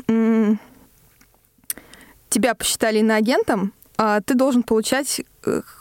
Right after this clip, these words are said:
какое угодно, любое финансирование из-за рубежа. То есть просто если,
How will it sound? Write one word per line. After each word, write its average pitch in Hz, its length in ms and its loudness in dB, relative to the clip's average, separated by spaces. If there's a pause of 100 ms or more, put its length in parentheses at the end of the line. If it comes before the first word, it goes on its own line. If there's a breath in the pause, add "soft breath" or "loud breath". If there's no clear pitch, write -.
(140)
какое 254 340 0
угодно, 220 440 0
любое 208 340 2
финансирование 220 720 0
из-за 202 140 0
рубежа. 202 380 -2
То - 140 -4
есть - 200 -4
просто 233 360 -2
если, 196 400 -2